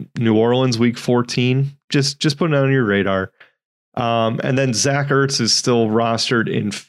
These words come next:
fifty-eight percent of leagues. Um, he theor-, you know, he was designated to return from I R last week, I believe. Um, so he should be back, um, within the next week or two. Um,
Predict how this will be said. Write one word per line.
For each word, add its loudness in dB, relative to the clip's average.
fifty-eight 0
percent 0
of -2
leagues. 2
Um, -2
he 0
theor-, 0
you -2
know, 2
he 4
was 0
designated 0
to 2
return 0
from -2
I 0
R 0
last -2
week, 0
I 0
believe. 2
Um, 0
so 2
he 2
should -2
be 2
back, -2
um, -2
within 0
the 0
next -2
week 0
or 0
two. 0
Um, -2